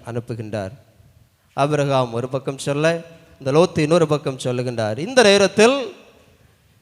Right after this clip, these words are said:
தங்களுடைய நாடுகளை பிடிக்க வேண்டும், அடுத்த நாடுகளை காப்பாற்று, படையெடுத்து அதனுடைய செல்வத்தை கொணர வேண்டும் என்று அந்த அரசர்களுக்கிடையே சண்டைகள் ஏற்படுகின்ற பொழுது, லோவர-, லோத்து வாழ்ந்த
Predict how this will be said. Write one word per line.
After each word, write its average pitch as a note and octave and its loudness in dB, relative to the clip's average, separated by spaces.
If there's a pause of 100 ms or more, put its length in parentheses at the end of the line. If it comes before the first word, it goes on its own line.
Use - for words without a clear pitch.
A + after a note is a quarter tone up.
(580)
தங்களுடைய A#3 6
நாடுகளை B3+ 6 (560)
பிடிக்க A#3 2
வேண்டும், A#3 6
அடுத்த B3 6
நாடுகளை A#3 6
காப்பாற்று, G#3 4 (720)
படையெடுத்து A#3+ 8
அதனுடைய G#3+ 4
செல்வத்தை B3 4
கொணர A#3 4
வேண்டும் A3+ 4
என்று G#3 4 (260)
அந்த F#3 4
அரசர்களுக்கிடையே A#3+ 8
சண்டைகள் A#3 6
ஏற்படுகின்ற G#3 4
பொழுது, G#3 4
லோவர-, B3+ 8
லோத்து B3+ 4
வாழ்ந்த A3 6